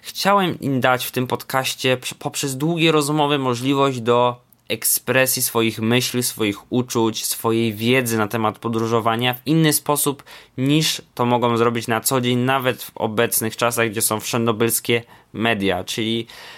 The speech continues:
coś innego, niż można zawrzeć w książce, tudzież w filmie na YouTubie i tak dalej. Coś zupełnie innego. Coś, co jest o wiele głębszego, te przemyślenia idą trochę dalej. Mm,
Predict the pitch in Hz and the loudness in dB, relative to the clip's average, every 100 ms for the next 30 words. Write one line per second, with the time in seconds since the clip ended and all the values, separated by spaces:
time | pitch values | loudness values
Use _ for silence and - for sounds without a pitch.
0 | - - 180 185 175 175 165 160 151 143 | -8 -4 0 2 2 2 2 0 0 0
1 | 139 131 127 123 113 - - - 123 123 | 2 2 2 2 -2 -6 -6 2 4 4
2 | 123 123 120 - - 117 110 110 110 110 | 4 0 -2 -6 -2 2 2 2 0 -6
3 | - - _ - 123 127 127 - - - | -16 -20 _ -6 -2 0 -2 -6 -8 -2
4 | 147 151 143 135 127 127 139 127 123 - | 2 2 2 2 0 -2 -4 -4 -2 -2
5 | 117 113 113 110 110 - - - - - | 0 2 2 2 0 -2 -14 -20 -20 -20
6 | - _ _ _ _ _ - 202 190 175 | -20 _ _ _ _ _ -2 0 0 0
7 | 165 156 151 143 139 107 87 85 - - | 0 2 2 2 2 0 -2 -6 -4 0
8 | 160 165 - 127 123 120 123 127 123 131 | 2 2 0 -2 0 -2 -2 0 0 0
9 | 139 - 165 160 151 151 147 135 127 131 | -2 -2 0 0 2 4 2 0 -6 -6
10 | 120 113 113 117 113 123 127 139 151 143 | -6 -6 -6 -4 -2 -2 -2 -2 0 0
11 | 143 143 139 139 139 139 - - 78 110 | 2 2 2 4 4 2 -2 -10 -10 -8
12 | 110 107 107 107 107 | -6 -6 -6 -8 -8